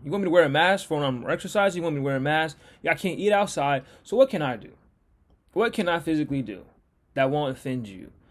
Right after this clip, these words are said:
I wasn't even hurt. We weren't even hurting nobody. Nobody was even around us. That was the, that was, like, the prince. Like, it'd be different if we was crowded with a lot of people, but we weren't. It was just, we went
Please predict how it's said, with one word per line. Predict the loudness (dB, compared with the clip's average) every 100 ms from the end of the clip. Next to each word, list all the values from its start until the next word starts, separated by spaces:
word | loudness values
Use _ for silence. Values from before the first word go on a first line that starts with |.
| _
I | 0
wasn't | 2 2
even | 2 0
hurt. | 4 4 6
We | 4
weren't | 4 4
even | 2
hurting | 6 8 8
nobody. | 6 4 4
Nobody | 6 8 8
was | 8 2
even | -2
around | -4 -4 -2 0 0
us. | -2 -2 -4 0
That | 2 2
was | 0
the, | -6 -4
that | 0 4
was, | 4
like, | 2
the | -4
prince. | -6 -6 -6 -4
Like, | -4 -4 -10 _ -20 -2
it'd | 4 4
be |
different | 8 8 8 0
if |
we | -2
was | -4 -6
crowded | 0 4 4 2
with |
a | 0
lot | 2 2
of | 0
people, | -6 -4 -6 -6 _ _ _ _ _ _ _
but | 2 2
we | 4
weren't. | 4 4 2 -2 -2
It | 2
was | 2 2
just, | 0 -2 -6 -14 -20 _ _ _ _ _ -8
we | -4
went | -2 -2 -4